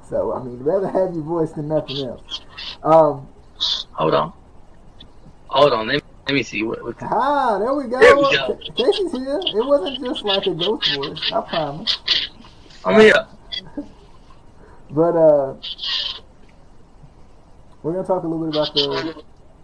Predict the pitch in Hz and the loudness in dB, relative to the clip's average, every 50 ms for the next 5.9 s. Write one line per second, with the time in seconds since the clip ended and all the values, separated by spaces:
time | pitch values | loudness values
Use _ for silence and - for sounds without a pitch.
0 | - - - - 143 160 156 156 165 165 185 190 196 185 170 - - - - - | -20 -18 -6 -2 -2 0 0 0 0 0 2 2 2 2 0 -2 -2 -6 -10 -8
1 | 135 156 - 180 175 156 147 139 135 - - 156 175 202 - - - 196 185 196 | -8 -8 -8 -8 -6 -4 -2 -2 -2 -4 -6 -4 -4 -4 -4 -4 -6 -8 -6 -6
2 | 190 - 202 202 202 208 214 - - - - - - - - - - - - - | -6 -6 -6 -6 -6 -8 -12 -16 -20 -20 -20 -20 -20 -20 -20 -20 -20 -20 -20 -20
3 | - - - - 151 160 165 160 165 175 175 175 170 170 175 196 233 - - - | -20 -20 -14 -12 -10 -6 -4 -2 -2 -2 -2 -4 -2 -2 -4 -4 -6 -10 -16 -20
4 | - - - - 156 156 - 185 175 185 180 175 180 185 208 - - - - - | -20 -20 -14 -10 -10 -10 -10 -10 -10 -10 -8 -8 -6 -8 -8 -10 -12 -18 -20 -20
5 | - - - - - - - - - 127 131 127 123 123 - 135 139 139 | -20 -20 -20 -20 -20 -20 -20 -14 -8 -6 -4 -2 -2 -2 -4 -4 -6 -6